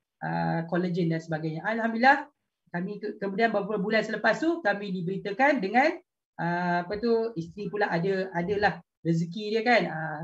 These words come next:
full nutrition lah, okey. Ah, okey. Mungkin nanti bulan sebelas nanti ada, ah, baby nutrisi sepenuhnya. Alhamdulillah, masya-Allah, tabarakallah,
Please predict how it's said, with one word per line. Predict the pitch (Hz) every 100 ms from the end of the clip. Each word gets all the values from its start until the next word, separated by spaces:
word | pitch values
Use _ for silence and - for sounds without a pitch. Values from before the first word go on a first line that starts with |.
| 165
full | 240 226
nutrition | 202 196 196 190 190
lah, | 214 165
okey. | 208 320 - _ _
Ah, | - 160 156 156
okey. | 196 277 294 _ _ _ _ _ _ _ -
Mungkin | 165 170 190
nanti | 185 233
bulan | 190 185 175
sebelas | 180 185 180
nanti | 185 226
ada, | 165 160 190 233 - _ 143
ah, | 139
baby | 165 165 185 170
nutrisi | 165 165 156 - 165 -
sepenuhnya. | - 156 147 151 139 -
Alhamdulillah, | 147 139 - 139 143 143
masya-Allah, | 139 151 160 151 226 240 _ _
tabarakallah, | 151 147 147 143 143 147 143 143